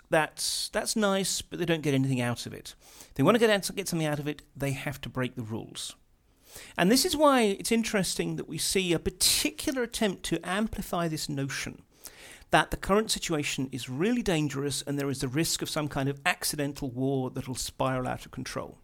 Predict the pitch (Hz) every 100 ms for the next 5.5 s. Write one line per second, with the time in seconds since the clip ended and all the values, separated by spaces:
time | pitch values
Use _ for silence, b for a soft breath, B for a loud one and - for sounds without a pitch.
0 | _ B B B B B 202 135 - 156
1 | - - 208 220 202 165 160 147 151 139
2 | 135 165 147 139 - - - 147 127 -
3 | - - - 151 131 135 156 147 143 127
4 | 135 - 135 127 113 127 117 127 131 147
5 | 151 - 139 117